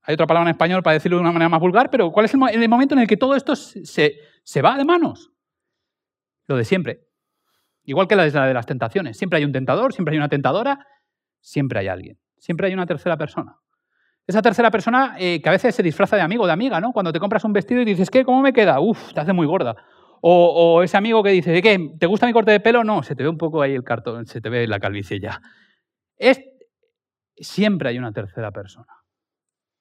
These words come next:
que se encarga de que tú cambies tu perspectiva, de que cambies tu opinión, de que cambies tu pensamiento acerca de quién es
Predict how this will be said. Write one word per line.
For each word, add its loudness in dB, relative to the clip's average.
que -4
se -6
encarga -4
de -6
que -2
tú -4
cambies -2
tu -10
perspectiva, -6
de -8
que -10
cambies -2
tu -6
opinión, -4
de -4
que -6
cambies -4
tu -20
pensamiento -8
acerca -2
de -6
quién -6
es -12